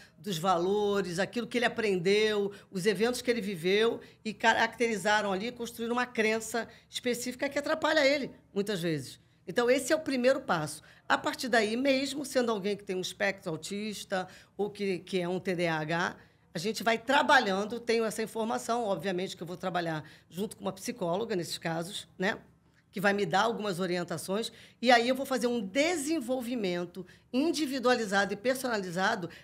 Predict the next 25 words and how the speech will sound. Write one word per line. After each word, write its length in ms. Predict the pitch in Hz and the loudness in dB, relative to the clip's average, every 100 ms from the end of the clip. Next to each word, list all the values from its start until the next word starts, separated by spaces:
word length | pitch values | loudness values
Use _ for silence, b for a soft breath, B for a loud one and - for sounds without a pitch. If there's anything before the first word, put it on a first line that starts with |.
| _ - | _ 2
pra 160 | 254 | 4
aquela 760 | 269 - - 254 269 311 330 339 | 4 0 2 8 8 8 4 2
característica, 1080 | - 294 285 294 294 285 208 - - 165 B B _ _ _ - | 0 2 4 2 -2 -6 -6 -6 -6 -8 B B _ _ _ -4
pra 120 | 214 | -2
aquele 280 | 214 269 294 | 0 -2 0
perfil 640 | 285 240 - - 285 320 | -2 -4 -6 -4 -4 -2
comportamental. 1080 | - 311 311 - 262 254 254 254 160 139 B B B _ | -4 -4 -4 -6 -2 -2 -2 -2 -4 -4 B B B _
Toda 220 | 214 254 | 0 0
essa 160 | 262 254 | 0 -2
preparação 800 | 262 277 262 247 226 208 208 | -2 -2 0 0 0 -2 -4
vai 140 | 214 226 | -4 -4
ser 140 | 233 | -6
feita 440 | 226 196 202 202 b b b - | -4 -4 -4 -6 b b b -8
em 80 | |
cima 340 | 226 - 226 233 | -6 -2 -2 0
disso, 380 | 190 156 - b b | -2 -4 -6 b b
porque 160 | _ 233 | _ -2
eu 40 | |
preciso 360 | 226 226 233 196 | -2 -4 -6 -6
te 160 | - | -4
dar 120 | 226 208 | 0 -2
o 60 | |
que 80 | - | -2
você 240 | 233 226 | -6 -4
precisa. 500 | 247 - - 233 135 | -6 -8 -6 -4 -4